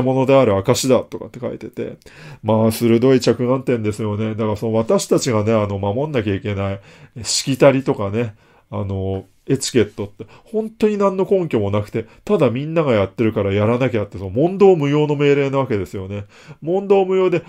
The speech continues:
ただただとにかくこれはやらなきゃ、理由はそんなこと考えたこともないっていう風にやってることが多いと。まあ、すっげえ神経症的なんですよね。私たちのやってることって。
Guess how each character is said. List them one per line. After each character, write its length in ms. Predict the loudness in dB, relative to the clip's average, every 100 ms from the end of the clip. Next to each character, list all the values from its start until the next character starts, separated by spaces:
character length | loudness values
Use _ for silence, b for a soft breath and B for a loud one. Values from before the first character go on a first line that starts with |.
| B
た 140 | -2 2
だ 140 | 4
た 140 | 4 2
だ 120 | 2
と 140 | 2
に 100 | 0
か 140 | 0 -4
く 80 |
こ 140 | -2 4
れ 60 |
は 120 | 4 6
や 100 | 2
ら 120 | 0
な 100 | -4
き 80 | -8
ゃ、 60 | -4
理 200 | 0 4
由 160 | 4
は 140 | 4 4
そ 160 | 0
ん 80 | -2
な 100 | -2
こ 100 | -2
と 80 | -2
考 240 | -2 -2 0
え 60 | 0
た 100 | 0
こ 80 | -4
と 100 | -6
も 120 | -6
な 80 | -6
い 40 |
っ 40 |
て 140 | -6 -6
い 20 |
う 40 |
風 140 | -6 -8
に 80 | -14 B -8
や 120 | -6
っ 40 | -4
て 120 | -4
る 60 |
こ 100 | -4
と 80 | -4
が 60 | 0
多 220 | 2 2
い 60 | 0
と。 240 | -12 -14 -20 B B -8
ま 80 | -6
あ、 80 | -6 b
す 260 | -18 -6 -4
っ 120 | -4
げ 180 | 0 2
え 20 |
神 280 | 2 -2 -8
経 200 | 0 2
症 200 | 2 0
的 200 | 0 -2
な 120 | -4
ん 60 | -4
で 60 | -6
す 120 | -8
よ 140 | -8
ね。 200 | -6 -8 -8
私 340 | -4 -4 -2
た 100 | -6
ち 60 | -6
の 80 | -8
や 100 | -8
っ 20 |
て 120 | -8
る 60 | -8
こ 120 | -8
と 100 | -10
っ 60 | -12
て。 180 | -18